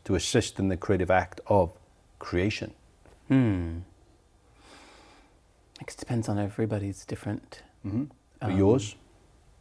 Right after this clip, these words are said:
Speaker 2: It's funny, I see a lot of people using G P T three and Chat G P T two to generate content,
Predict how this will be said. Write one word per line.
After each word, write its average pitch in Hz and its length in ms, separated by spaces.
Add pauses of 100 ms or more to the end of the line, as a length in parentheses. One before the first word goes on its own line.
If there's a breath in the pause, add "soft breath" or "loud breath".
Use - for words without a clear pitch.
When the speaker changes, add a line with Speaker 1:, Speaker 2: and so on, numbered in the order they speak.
(2000 soft breath)
Speaker 2:
It's - 140
funny, 143 160
I 113 40
see 117 160
a 135 60
lot 120 180
of 113 60
people 113 220
using 113 480 (600)
G - 140
P 110 120
T - 140
three 113 340
and 117 260
Chat - 220
G - 120
P - 80
T 113 140
two 113 460 (680)
to - 100 (120)
generate 110 800 (140)
content, - 680